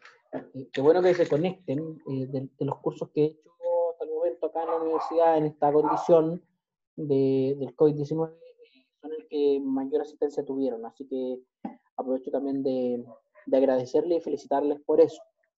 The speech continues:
Estábamos nosotros analizando las dimensiones éticas, ¿cierto? Y una de esas dimensiones éticas era la ética, eh, empírica, es decir, aquella ética que se basa en mis,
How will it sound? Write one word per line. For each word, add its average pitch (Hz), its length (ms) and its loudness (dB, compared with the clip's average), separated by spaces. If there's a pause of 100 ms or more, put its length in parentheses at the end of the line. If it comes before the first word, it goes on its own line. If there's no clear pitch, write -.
(520)
Estábamos 285 360 8
nosotros 196 580 2 (920)
analizando 160 580 0
las 135 400 2
dimensiones 147 720 -4
éticas, - 520 -14 (340)
¿cierto? 180 360 -8 (440)
Y 151 60 -8
una 170 120 -4
de 170 60 2
esas 165 240 -2
dimensiones 151 460 -2
éticas 165 420 -4
era 147 220 -2
la 143 180 -2
ética, 156 640 -4
eh, 139 300 -6
empírica, 180 680 -10 (420)
es - 140 -20
decir, 135 140 -6
aquella 143 320 -2
ética 160 320 -2
que 156 80 -6
se 143 140 -10
basa 143 260 -6
en 135 120 -10
mis, 160 200 -8